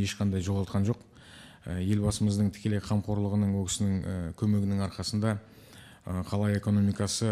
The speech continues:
ә, өте үлкен қарқынмен дамыды. Бәріңіз оны жақсы білесіздер. Ә, мәселенки, ә, ә, тәуелсіздік жылдарының басында Алматы қаласының, ә, мемлекетіміздің жалпы ішкі өніміндегі үлесі,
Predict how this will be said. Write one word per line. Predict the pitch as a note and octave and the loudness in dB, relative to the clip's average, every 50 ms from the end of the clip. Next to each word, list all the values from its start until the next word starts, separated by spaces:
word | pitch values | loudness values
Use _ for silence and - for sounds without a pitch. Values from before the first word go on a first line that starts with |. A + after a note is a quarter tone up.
| G2 F#2 F2+ - - | 0 0 -2 -6 -8
ә, | F2+ F2+ F#2 F2+ F2+ F2 F2 E2+ F2 E2+ E2+ E2+ E2 G2 | -6 -6 -4 -4 -4 -4 -4 -4 -4 -6 -6 -6 -4 -2
өте | G#2 G#2 - A2 | -2 0 2 2
үлкен | G#2 - G#2+ G2+ - - | 2 2 0 0 0 0
қарқынмен | A2 G#2 F#2+ - G#2+ G#2+ G#2 G2+ G2 F#2 F2+ - F#2 | -2 -2 -2 0 2 2 2 2 2 0 -2 -4 -2
дамыды. | F2+ G#2 G2+ G2 G2 G2 G2+ G#2+ A2 A2+ - - | 0 2 2 2 2 2 2 0 0 -2 -4 -4
Бәріңіз | G#2+ G#2 G#2 G2+ G2 F#2+ G2 | -2 -2 0 0 0 -2 -2
оны | G2 F#2+ F#2 | -2 -4 -4
жақсы | F#2+ - - - G2+ | -6 -8 -8 -8 -6
білесіздер. | G#2 G#2 G#2 - - A2+ G2+ - - - - - - - - - - - - - - - - - | -6 -6 -6 -6 -8 -8 -10 -10 -16 -20 -20 -20 -20 -20 -20 -20 -20 -20 -20 -20 -20 -20 -16 -12
Ә, | - E2+ F2+ | -10 -6 -4
мәселенки, | G2 G#2 G#2 - A#2 A2 A2 A2 G#2+ A#2 A2+ A2 G#2 G2+ F#2+ - - - | -2 -2 -2 0 0 2 2 2 0 0 0 0 0 0 -4 -6 -8 -8
ә, | G2+ G2 G2 F#2+ F#2+ F#2 F#2 F2+ F2+ F2+ - - - - - - | -8 -6 -6 -6 -6 -6 -6 -6 -8 -8 -10 -12 -14 -18 -18 -18
ә, | - - - - - - - - - - - | -14 -14 -12 -12 -12 -12 -14 -14 -10 -2 4
тәуелсіздік | A#2 A#2+ A#2+ A#2 G#2 - A#2+ G#2+ G2+ | 6 8 8 8 8 6 2 2 4
жылдарының | A2 A2+ A2 A2 A2 G#2+ G#2+ G#2 G2+ | 4 4 6 6 6 8 6 6 6
басында | G#2 G#2 - - A2 A2 A2 | 4 4 4 4 4 4 4
Алматы | G#2 G#2 G#2+ G#2 G2+ - - | 4 4 4 4 2 0 0
қаласының, | G#2+ G#2 G#2 G2 - A2+ A2 G#2+ G2+ - - - - - - - - - - - - - | 0 0 0 2 2 4 4 4 2 0 -6 -20 -20 -20 -20 -20 -20 -20 -20 -20 -16 -8
ә, | - G2 G2+ G2 F#2 F2+ F2+ F#2+ F#2 F2 F2+ | -6 -4 -4 -2 -2 -4 -4 -4 -6 -4 -2
мемлекетіміздің | G2 G#2 G#2 A2 A2 G#2 - A2+ G#2+ A2 G#2+ G2+ G#2+ G#2+ F#2+ | 2 6 8 8 8 8 6 4 6 6 6 8 8 6 6
жалпы | G#2 G#2 G2 - - | 6 4 6 8 8
ішкі | - - - G#2 | 8 8 6 2
өніміндегі | G2+ G#2 G2+ G2+ G2+ G2+ G2+ G2 G2 G2 | 4 4 4 4 4 2 2 2 2 2
үлесі, | G#2 G#2 G2+ F#2+ - - A2 | 4 4 4 4 2 2 2